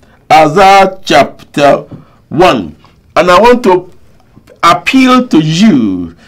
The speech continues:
even to look at that very closely. Say, "But if you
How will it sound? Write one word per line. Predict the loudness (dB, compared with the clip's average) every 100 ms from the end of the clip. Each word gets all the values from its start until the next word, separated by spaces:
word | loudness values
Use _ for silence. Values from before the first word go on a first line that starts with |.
| _ _ -4
even | -2 0 2 2
to | 2 0
look | 0 -2 -2
at | -2
that | -2
very | 0 2 0 -2
closely. | -2 -2 -2 -10 -16 -16 -20 _
Say, | -10 -10 -18 _ _
"But | -14 -2 0 0 -4 -18 -20 _ _ _ _ _ _ _ _ _ _ _ -2
if | 2 2 -2 -20 -12
you | -6 0 2 2 2 -2